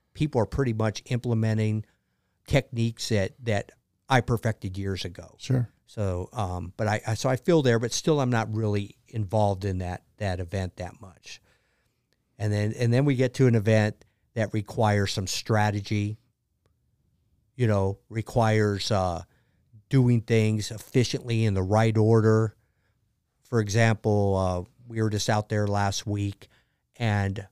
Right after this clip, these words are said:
Speaker 1: I'm just kind of just going along until my, my boots hit the playing field. As soon as my boots hit the playing field, I'm into it now.
Speaker 2: Yeah.
Speaker 1: Then I'm just like, "This is what we're gonna do, men."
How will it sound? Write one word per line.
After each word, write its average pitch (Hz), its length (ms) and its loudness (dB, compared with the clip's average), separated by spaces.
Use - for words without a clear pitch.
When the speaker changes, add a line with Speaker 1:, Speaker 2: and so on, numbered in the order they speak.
Speaker 1:
I'm 117 120 0
just 123 220 -2
kind 147 300 -2
of 151 100 -4
just - 240 -10
going 131 300 4
along 110 500 2
until 110 360 0
my, 104 440 0
my 101 140 -6
boots 120 420 -2
hit 123 180 2
the 131 80 -4
playing 104 420 -2
field. 90 300 -6
As 85 80 -6
soon 135 180 2
as 143 140 0
my 143 120 0
boots 127 340 0
hit - 180 4
the 117 60 -8
playing 127 360 0
field, 135 420 0
I'm 117 320 4
into 104 420 -2
it - 120 -12
now. 110 180 -4
Speaker 2:
Yeah. 107 160 4
Speaker 1:
Then 123 260 2
I'm 110 180 0
just 110 200 -4
like, 104 220 -8
"This 120 220 -4
is 120 140 -2
what 117 200 -4
we're 131 100 -6
gonna 131 220 2
do, 120 260 0
men." 92 420 -8